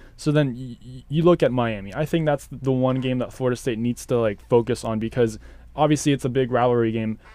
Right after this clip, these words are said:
but in terms of recruiting, come on, if Miami comes in and, and they, and they beat you at home,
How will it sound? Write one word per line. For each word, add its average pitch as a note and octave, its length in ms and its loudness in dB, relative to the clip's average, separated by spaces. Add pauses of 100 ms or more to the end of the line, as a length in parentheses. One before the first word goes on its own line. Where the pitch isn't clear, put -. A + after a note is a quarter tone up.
(160)
but C3+ 220 8 (220)
in C#3+ 100 2
terms E3 240 0
of D3 80 -2
recruiting, B2+ 600 0 (680)
come E3 140 -4
on, G#2+ 220 0 (340)
if C#3+ 220 2
Miami F3+ 340 4
comes D3 380 2
in G#2+ 300 0 (100)
and, A#2+ 220 0
and B2 160 0
they, B2 160 0
and A#2+ 200 -2
they B2 80 2
beat C#3+ 400 -6
you B2+ 120 0
at A2 180 -6
home, A#2 320 0